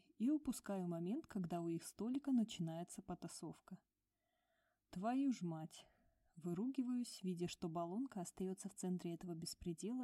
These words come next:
и испуганно озирается по сторонам. «Стас, ты куда?»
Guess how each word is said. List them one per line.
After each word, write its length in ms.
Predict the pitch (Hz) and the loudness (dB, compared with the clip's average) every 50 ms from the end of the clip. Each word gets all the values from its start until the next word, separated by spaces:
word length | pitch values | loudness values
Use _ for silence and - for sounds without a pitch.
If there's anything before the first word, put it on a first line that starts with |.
| - - | -2 0
и 140 | 190 175 | 0 0
испуганно 480 | 170 - - _ 220 220 - 254 240 - | 0 -2 -4 _ -2 0 2 4 4 2
озирается 580 | - 185 165 180 175 165 165 165 165 - - 185 | 2 -2 -2 0 -2 -2 -2 -2 -4 -6 -8 -6
по 120 | - 175 | -6 -6
сторонам. 540 | - - - 175 175 175 175 170 165 156 - - _ _ _ _ _ _ _ _ _ _ _ _ _ _ _ _ _ | -6 -4 -4 -2 -2 0 0 -2 -2 -4 -6 -10 _ _ _ _ _ _ _ _ _ _ _ _ _ _ _ _ _
«Стас, 400 | - - - - 202 180 - - | -14 -8 -2 0 0 0 0 -2
ты 120 | - - - | -8 -10 -4
куда?» 420 | - 240 208 196 196 180 160 | -2 0 2 4 4 2 2